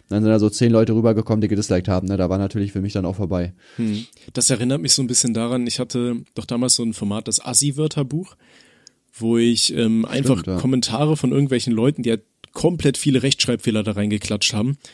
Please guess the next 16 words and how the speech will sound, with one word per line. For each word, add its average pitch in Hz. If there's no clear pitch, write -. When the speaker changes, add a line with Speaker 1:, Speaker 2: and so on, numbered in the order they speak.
Speaker 2:
einfach 131
auseinandergenommen 139
hab 139
und 127
dann 135
versucht 135
hab, 123
halt, 120
äh, 120
durch 131
diese 113
Rechtschreibfehler 123
halt 117
quasi 117
neue 120
Wörter 120